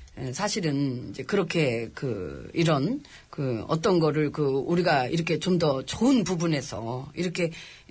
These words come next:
뭔가 잘 해가지고 이 국민들한테 그런 거를 이렇게 좀 해야 되는데 이렇게는 안 되고 자꾸 그렇게 그런 식으로만 되다 보니까 이 그래서, 예, 우리가 그런 어떤 그 이런 거를 그 뭔가에 좀 막혀서,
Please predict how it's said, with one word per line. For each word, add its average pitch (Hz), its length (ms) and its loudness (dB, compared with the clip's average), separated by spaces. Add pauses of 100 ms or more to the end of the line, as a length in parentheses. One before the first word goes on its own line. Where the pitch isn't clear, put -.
뭔가 190 280 4
잘 - 280 0
해가지고 165 640 2 (440)
이 190 100 -2
국민들한테 202 1080 2
그런 220 240 2
거를 175 300 0 (280)
이렇게 175 340 -2
좀 185 300 2
해야 285 220 2
되는데 147 680 0 (440)
이렇게는 269 400 2
안 214 160 4
되고 147 580 -2
자꾸 - 340 -2 (200)
그렇게 302 380 2
그런 330 280 4
식으로만 202 520 0
되다 185 240 0
보니까 131 680 0 (420)
이 175 100 -2
그래서, 196 400 0 (340)
예, 170 100 0
우리가 175 640 2
그런 175 440 2
어떤 170 560 0 (160)
그 143 280 0
이런 190 280 2
거를 185 320 2 (260)
그 131 400 -6
뭔가에 220 420 4
좀 175 160 0
막혀서, 175 600 0